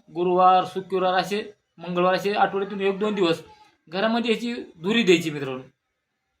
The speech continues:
धुरी दिल्यानंतर काय होईल, डोळ्याने नाही दिसणाऱ्या शक्त्या, काही घरात उलटापलटा करते, ती पण निघून जाते. त्याच्यामुळे तुम्हाला भुत्या कळसाचे जरी चूर्ण भेटलं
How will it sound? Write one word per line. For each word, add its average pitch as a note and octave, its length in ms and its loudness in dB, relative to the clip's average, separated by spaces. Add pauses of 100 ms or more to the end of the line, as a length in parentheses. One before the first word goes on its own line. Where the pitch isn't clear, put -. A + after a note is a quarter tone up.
(120)
धुरी F#3 200 -2
दिल्यानंतर A#3 440 0
काय A#3 220 2
होईल, D3+ 260 -2 (400)
डोळ्याने A3 400 0
नाही G3+ 220 -2
दिसणाऱ्या G#3+ 400 -6
शक्त्या, E3+ 400 -8 (720)
काही F#3+ 200 -2
घरात F#3 300 0
उलटापलटा G3 480 -4
करते, E3+ 340 -6
ती A#3+ 60 -4
पण B3+ 180 0
निघून A3 260 0
जाते. E3+ 300 -2 (500)
त्याच्यामुळे A3+ 300 -4
तुम्हाला A#3 220 -4
भुत्या G3 300 -4
कळसाचे A3+ 400 -4
जरी A#3 220 -2
चूर्ण A3+ 340 -4
भेटलं F3+ 380 -2